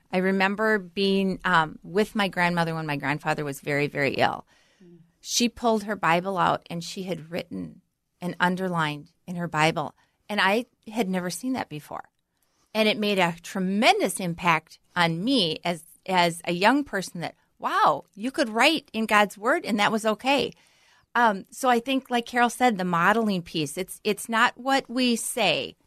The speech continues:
it's what we do. Children see what we do. They don't, they imitate what we do. They use our language. The more we talk about how we are studying God's Word, the more we, we show how God's Word impacts our lives,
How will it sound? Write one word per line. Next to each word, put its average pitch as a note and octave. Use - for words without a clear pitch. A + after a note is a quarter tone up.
it's F#3
what -
we F#3
do. D3+
Children B3
see A#3
what A3
we G3
do. E3+
They F3
don't, F#3
they G3+
imitate A#3
what G#3+
we G#3
do. G3+
They F3+
use D#3+
our D#3
language. G3
The A3
more A3
we C#4
talk A3+
about G3
how G3+
we G3+
are F3+
studying F#3
God's D3+
Word, D#3+
the E3+
more F3+
we, G#3
we G3
show G#3
how F#3+
God's F#3+
Word F#3+
impacts E3+
our D#3+
lives, D#3